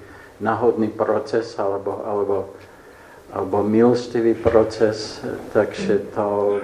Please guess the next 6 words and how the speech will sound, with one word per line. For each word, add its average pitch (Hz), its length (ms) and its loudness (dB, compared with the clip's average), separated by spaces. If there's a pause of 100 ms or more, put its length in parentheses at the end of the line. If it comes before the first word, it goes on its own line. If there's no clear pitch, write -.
(640)
takže 107 400 -8 (560)
nevieš 120 400 2
to 113 80 8
úplne 120 560 4
ako 110 320 2 (320)
určiť, 117 400 4